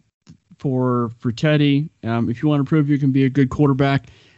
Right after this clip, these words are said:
this is exactly the way that you need to be going about it. You need to beat those teams. You need to beat those teams like the Giants, and you need to beat those teams like the Jaguars and the Jets. So,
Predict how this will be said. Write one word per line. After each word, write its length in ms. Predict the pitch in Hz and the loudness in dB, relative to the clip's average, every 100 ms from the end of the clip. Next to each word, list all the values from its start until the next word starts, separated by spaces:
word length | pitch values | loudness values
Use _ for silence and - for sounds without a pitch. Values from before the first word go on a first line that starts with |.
| - | -4
this 280 | 131 139 143 | 0 2 0
is 180 | 127 | 0
exactly 560 | 120 117 127 127 - 127 | 0 0 0 0 0 -2
the 100 | 120 | -2
way 320 | 113 117 113 | -2 0 0
that 240 | 110 113 - | 0 -2 0
you 60 | |
need 220 | 113 113 | 0 0
to 40 | 107 | -2
be 140 | 110 | -4
going 220 | 113 107 | -2 0
about 260 | 107 107 101 | 0 -2 -4
it. 140 | 95 - | -6 -2
You 180 | 131 | 2
need 200 | 143 143 | 4 2
to 60 | 131 | 0
beat 340 | 120 135 123 | 2 0 2
those 240 | 123 110 - | -2 -2 -4
teams. 400 | 117 95 82 - | -4 -4 -4 0
You 80 | 139 | 2
need 180 | 143 | 2
to 60 | 131 | 0
beat 280 | 127 139 127 | -2 -2 0
those 340 | 123 110 - - _ _ _ | -2 -2 -4 -16 _ _ _
teams 320 | - 127 113 | 2 2 2
like 200 | 127 113 | 0 -2
the 100 | 113 | -4
Giants, 460 | 107 110 104 101 113 | -2 0 0 -2 -2
and 100 | 123 | 0
you 100 | 123 | 2
need 240 | 131 135 | 2 0
to 60 | 131 | -2
beat 220 | 120 117 | -4 -4
those 240 | 120 113 - | -2 -4 -2
teams 420 | 120 113 107 - - _ _ _ _ _ | 0 2 0 -4 -18 _ _ _ _ _
like 360 | 127 131 127 - | -2 0 0 -2
the 80 | 120 | -4
Jaguars 760 | 123 110 107 110 107 101 - | 0 0 -2 -2 -2 -2 -4
and 220 | 127 127 113 | -2 0 0
the 60 | |
Jets. 420 | 110 110 85 - - | -2 -4 -6 -10 -14
So, 360 | - 117 101 | -6 -4 -4